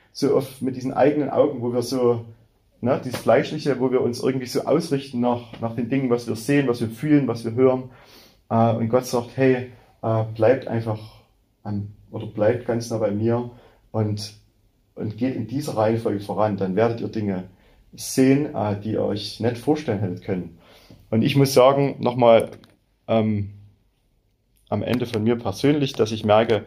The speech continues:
dass, also ich kann bestätigen, dass das funktioniert. Äh, ich hab gemerkt, dass wenn ich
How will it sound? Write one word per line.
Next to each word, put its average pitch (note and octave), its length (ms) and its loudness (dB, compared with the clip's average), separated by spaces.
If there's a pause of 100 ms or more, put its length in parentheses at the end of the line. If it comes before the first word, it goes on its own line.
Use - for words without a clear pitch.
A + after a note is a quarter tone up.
(360)
dass, - 500 -8 (480)
also A#2 180 -4
ich F3 180 0
kann C#3+ 160 0
bestätigen, A2+ 680 -2
dass G#2+ 180 -6
das - 100 -18
funktioniert. A#2 640 -2 (680)
Äh, A2+ 320 4
ich G#2+ 160 -4
hab C3+ 160 -2
gemerkt, B2+ 400 2
dass A2+ 200 -8
wenn C3 280 0
ich - 420 -8